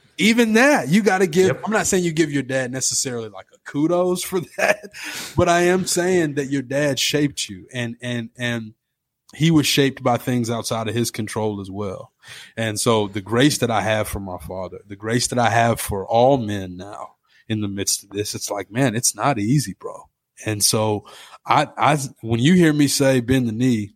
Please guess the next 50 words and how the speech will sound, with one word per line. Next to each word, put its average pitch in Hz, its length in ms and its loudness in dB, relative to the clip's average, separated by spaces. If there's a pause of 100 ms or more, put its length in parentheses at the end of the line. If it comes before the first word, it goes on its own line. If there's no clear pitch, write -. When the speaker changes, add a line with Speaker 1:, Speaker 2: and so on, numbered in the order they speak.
(1000)
Speaker 1:
that's 151 160 2
an 139 80 4
extension 101 400 0
of 85 100 -10
grace, 95 300 -4
brother. 110 260 -14 (460)
That's 131 160 2
no 110 160 2
judgment 98 420 -2
on 87 100 -10
my 98 220 -2
end. 87 100 -8
I'm 135 140 2
saying, 101 480 0 (580)
uh, - 100 -16 (340)
th-, 117 160 0
there's 135 220 2
a, 113 100 0
there's 139 240 4
a 110 100 2
guy, 107 300 0
and 110 100 -2
I, 107 140 -4
I'm 113 100 -2
sorry, 110 220 2
I'm 107 80 -4
going 110 180 -2
off 107 140 -4
on 110 60 -8
a 95 40 -10
tangent, 113 280 -4
but 107 100 -6
there, 143 160 4
there's 135 360 2
a 117 100 0
guy 101 520 -4 (140)
in 117 180 -6
heaven 104 460 -6 (480)
that 107 320 -8
says 117 640 0 (160)
that 107 320 -4 (260)
his 135 320 2
yoke 131 300 4
is 107 120 0
easy 113 300 0
and 104 80 -4
his 95 100 -8
burdens 95 360 -6
are 90 40 -12
light. 87 340 -14